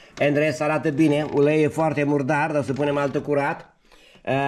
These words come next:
am avut noroc, uitați, garnitura arată foarte, foarte bine, deci n-avem treabă cu ea. Acum vom, uh, bate pe dincolo, uh, axul ăsta cu rulumentul afară, fără să stricăm nimic pe aici.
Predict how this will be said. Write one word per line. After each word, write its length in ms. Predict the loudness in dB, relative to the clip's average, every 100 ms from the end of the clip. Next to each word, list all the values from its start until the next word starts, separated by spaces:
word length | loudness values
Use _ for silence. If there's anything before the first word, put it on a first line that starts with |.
| 0 0 0
am 100 | 0
avut 200 | 2 2
noroc, 260 | 2 0
uitați, 280 | 0 -2 0
garnitura 880 | 0 0 0 0 0 0 -2 -4 -6
arată 380 | -4 -4 -2 -4
foarte, 360 | -2 -2 0 -2
foarte 340 | -2 0 0
bine, 420 | 2 2 0 -4 _ -20 -20 0
deci 160 | 2
n-avem 300 | 2 2 2
treabă 280 | 2 0 0
cu 100 | 0
ea. 220 | 0 -2
Acum 440 | -4 -2 0 0 0
vom, 240 | 2 2
uh, 440 | 2 0 0 0
bate 440 | -2 -2 -4 -2 0
pe 120 | 0
dincolo, 760 | 2 0 2 2 4 2 -2 -10 -20 -20 -6
uh, 80 | -2 0 -2 -4 -2 -4
axul 220 | -2 -2
ăsta 240 | -2 -4
cu 180 | -2 0
rulumentul 440 | 0 0 -2 -4 -4
afară, 580 | -4 -2 0 0 -2 -6 _ -20 -20 _
fără 300 | 0 4 4
să 300 | 4 4 4
stricăm 380 | 2 -2 2 4
nimic 300 | 4 4 4
pe 100 | 2
aici. 460 | 4 2 0 -10